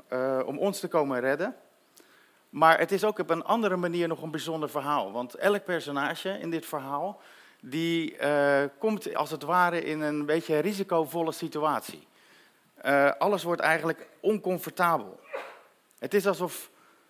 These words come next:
God iets bijzonders geeft en tegelijkertijd, ehm, wordt er voor al deze mensen iets op het spel gezet. Of misschien zelfs wel een hele leven op het spel gezet.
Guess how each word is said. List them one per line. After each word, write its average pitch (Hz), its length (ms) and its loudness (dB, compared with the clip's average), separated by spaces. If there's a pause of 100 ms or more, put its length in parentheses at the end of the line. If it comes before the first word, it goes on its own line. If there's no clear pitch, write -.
(280)
God 196 240 0
iets 147 160 -4
bijzonders 175 440 -4
geeft - 480 -6 (380)
en 151 140 -4
tegelijkertijd, 175 960 2 (720)
ehm, 147 520 2 (360)
wordt 165 220 -6
er 127 60 -6
voor 147 120 -4
al 214 200 2
deze 185 260 2
mensen 175 340 -4
iets 185 160 -6
op 160 80 -8
het - 80 -10
spel 160 280 2
gezet. - 320 -10
Of 107 60 -10
misschien 143 320 -8
zelfs 147 260 -2
wel 143 160 0
een 139 80 -4
hele 165 220 0
leven 165 260 2
op 123 60 -6
het - 100 -14
spel - 300 -6
gezet. - 380 -20